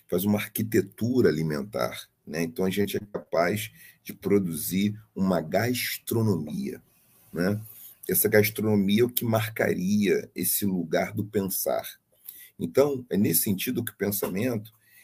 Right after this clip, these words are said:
ele teria relação, o pensamento filosófico, fazer filosofia,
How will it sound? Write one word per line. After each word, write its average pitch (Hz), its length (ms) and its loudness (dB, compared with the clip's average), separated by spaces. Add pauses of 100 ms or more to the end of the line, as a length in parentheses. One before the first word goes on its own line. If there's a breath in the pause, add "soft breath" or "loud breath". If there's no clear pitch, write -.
(140 soft breath)
ele 95 280 -2 (120)
teria 104 520 4
relação, 90 540 0
o 110 80 -6
pensamento 104 400 -2
filosófico, 101 760 -2
fazer 82 440 -4
filosofia, 82 920 -6